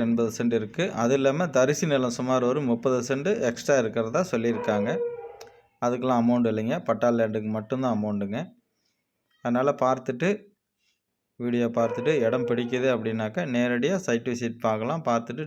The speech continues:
டைரக்ட் ஓனர்கிட்டயே பேசி நல்ல முறையில ரேட் ஃபைனல் பண்ணிக்கலாங்க. இடம் நல்லா அற்புதமான இடமா இருக்கு, நல்லா லோ பட்ஜெட்டாவும் இருக்கு. பாருங்க, பார்த்துட்டு கால் பண்ணுங்க. இந்த தோட்டம் எங்க இருக்கு அப்படின்னு பார்த்தீங்கன்னாக்கா,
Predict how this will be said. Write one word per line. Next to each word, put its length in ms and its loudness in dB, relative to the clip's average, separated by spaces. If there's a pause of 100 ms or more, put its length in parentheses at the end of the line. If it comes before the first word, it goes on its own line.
டைரக்ட் 320 0 (120)
ஓனர்கிட்டயே 440 -4
பேசி 340 -4
நல்ல 200 0
முறையில 400 0
ரேட் 180 -4
ஃபைனல் 360 -2
பண்ணிக்கலாங்க. 440 -2 (1120)
இடம் 260 2
நல்லா 200 2
அற்புதமான 560 0
இடமா 260 0
இருக்கு, 180 -8 (140)
நல்லா 200 2 (680)
லோ 120 2 (120)
பட்ஜெட்டாவும் 540 2
இருக்கு. 200 -8 (1080)
பாருங்க, 280 2 (100)
பார்த்துட்டு 460 0
கால் 240 2
பண்ணுங்க. 260 0 (380)
இந்த 140 0 (120)
தோட்டம் 380 2 (100)
எங்க 200 2 (120)
இருக்கு 240 0
அப்படின்னு 320 0
பார்த்தீங்கன்னாக்கா, 520 -4